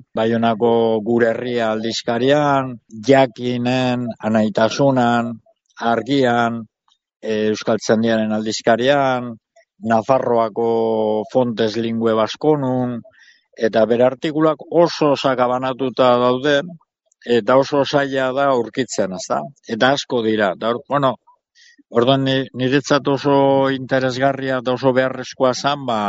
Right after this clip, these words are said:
bere lanak liburu bakar batean batzea, eta modu irakurgarri batean, eh, eskaintzea.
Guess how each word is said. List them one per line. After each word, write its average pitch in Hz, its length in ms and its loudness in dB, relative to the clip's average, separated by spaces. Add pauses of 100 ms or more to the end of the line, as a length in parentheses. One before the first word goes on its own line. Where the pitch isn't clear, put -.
(500)
bere 127 300 4
lanak 131 560 -2
liburu 127 680 4
bakar 131 380 0
batean 131 680 -2
batzea, 123 580 2 (420)
eta 107 280 2
modu 123 400 6
irakurgarri 110 1080 0
batean, 113 520 2
eh, 98 240 -4
eskaintzea. 104 640 -2